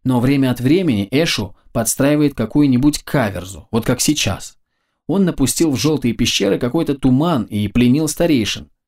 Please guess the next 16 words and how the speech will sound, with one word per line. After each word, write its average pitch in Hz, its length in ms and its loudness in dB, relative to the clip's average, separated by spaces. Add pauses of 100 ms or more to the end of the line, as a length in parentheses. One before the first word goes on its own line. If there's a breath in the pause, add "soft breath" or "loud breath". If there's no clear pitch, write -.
(560)
Ну-ну, 87 480 -2
и 95 540 -2
теперь 123 360 0
эта 113 180 -4
толпа 101 380 -2
умников, 113 560 0
вместо 113 300 0
того, 127 220 0
чтобы 110 280 -2
пойти 107 360 2
всем 117 280 0
вместе 117 420 0
и - 20 0
навалять 107 420 0
этому 101 300 -4
демону, 165 440 0